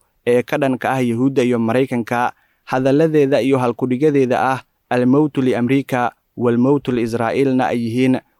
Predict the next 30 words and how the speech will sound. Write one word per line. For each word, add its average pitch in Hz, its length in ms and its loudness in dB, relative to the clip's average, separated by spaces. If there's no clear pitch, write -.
kuwa 135 240 0
dhalanteed 123 560 -2
ah 127 200 -2
oo 135 100 2
aan 127 220 0
waxba 123 300 -4
ka 147 180 -4
jirin. 127 400 0
Weerarkan 139 640 0
hadda 143 300 -4
ay 127 80 0
ku - 160 -2
qaaday 127 520 0
ee 127 120 2
deegaanada 123 640 2
Yuhuuddana 127 600 0
uu 117 120 -4
yahay 117 440 0
masrixiyad 123 680 -2
iyo 131 200 0
marin 117 260 -2
habaabin. 107 500 -2
Waxaana 127 360 -2
arrintan 156 360 0
adkeeyey 127 680 0
oo 123 240 2
Iiraan 143 340 0
horay 127 260 0
u 156 100 0
fadeexadeeyey 123 920 0